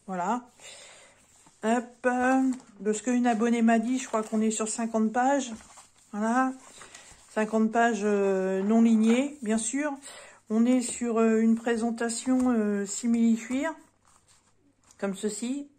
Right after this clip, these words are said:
voilà, et l'autre partie à diamanter.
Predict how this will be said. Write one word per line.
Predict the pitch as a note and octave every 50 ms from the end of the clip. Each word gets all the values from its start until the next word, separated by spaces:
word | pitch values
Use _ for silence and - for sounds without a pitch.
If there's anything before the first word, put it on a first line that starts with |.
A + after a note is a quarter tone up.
| _ -
voilà, | G3 G3 G3+ A3+ B3+ C#4 C#4+ C#4+ - - - - - - - - -
et | - A#3
l'autre | B3 C4 C4
partie | - - A#3+ A#3 - - C#4
à | C4+
diamanter. | B3 A#3+ A#3+ A#3 A3+ A3+ A3+ - A3 G#3 G#3+